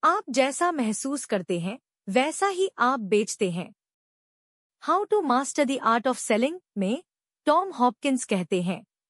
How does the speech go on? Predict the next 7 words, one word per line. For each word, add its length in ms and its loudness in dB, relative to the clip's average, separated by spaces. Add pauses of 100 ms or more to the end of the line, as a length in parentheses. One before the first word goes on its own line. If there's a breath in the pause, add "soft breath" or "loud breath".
(100)
"सकारात्मक 800 0
भावनाएं 680 0
बिक्री 340 0
को 160 0
प्रेरित 440 0
करती 380 -2
हैं, 200 -4